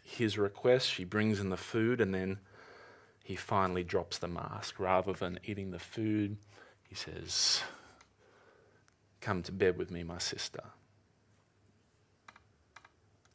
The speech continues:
Uh, I've tried to imagine the horror of what went through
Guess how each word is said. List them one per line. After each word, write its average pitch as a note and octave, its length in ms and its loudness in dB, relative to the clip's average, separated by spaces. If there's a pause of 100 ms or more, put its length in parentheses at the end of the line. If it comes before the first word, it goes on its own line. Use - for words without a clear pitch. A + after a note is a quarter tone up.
(1080)
Uh, G#2 80 -10 (200)
I've G#2+ 120 0
tried F#3+ 320 2
to A#2 100 -4
imagine F#2 500 0
the E2+ 60 -2
horror E2 640 -4 (800)
of F2+ 180 -8
what G2 260 -2
went F2+ 260 -4
through E2 520 -6